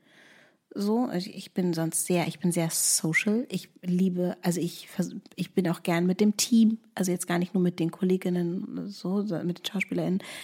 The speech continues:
sondern mit dem Team. Ich, ich, ähm, häng gern mit den Beleuchtern rum. <laughs> Ich, ich quatsch gern so am Catering. Ich bin da so sehr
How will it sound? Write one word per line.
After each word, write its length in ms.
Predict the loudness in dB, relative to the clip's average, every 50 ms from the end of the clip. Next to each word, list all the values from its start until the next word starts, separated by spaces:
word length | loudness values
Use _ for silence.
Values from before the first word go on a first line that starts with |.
| -16 -18 -16
sondern 300 | -4 0 2 2 4 4
mit 160 | 2 2 0 -2
dem 140 | -2 -2
Team. 360 | 0 4 6 8 8 8 8 6
Ich, 300 | 4 2 -2 -4 -6 -8
ich, 260 | -8 -8 -12 -12 -8 -6
ähm, 420 | -6 -4 -4 -4 -4 -6 -6 -6
häng 240 | -2 2 4 4 4
gern 180 | 4 4 4 4
mit 160 | 4 4 4
den 140 | 4 6 6
Beleuchtern 460 | 6 6 6 4 4 4 4 4 4
rum. 360 | 4 4 6 6 6 6 6
<laughs> 40 | 4
Ich, 220 | 0 -6 -2 2
ich 320 | 2 2 2 0 -6 -12 0
quatsch 340 | 4 4 4 4 4 0 2
gern 340 | 4 4 6 6 4 4 2
so 280 | 2 2 4 4 2 2 -2 -4
am 180 | -2 0 0 2
Catering. 520 | 2 2 2 4 4 2 2 2 2 0 -2 -6 -12 -14 -14 -14 -16 -14 -8
Ich 180 | -8 -8 -8 -4
bin 200 | -2 -2 0 0
da 160 | 0 0 -2
so 180 | -2 -2 -4 -2
sehr 460 | 0 0 2 2 2 2 0 -2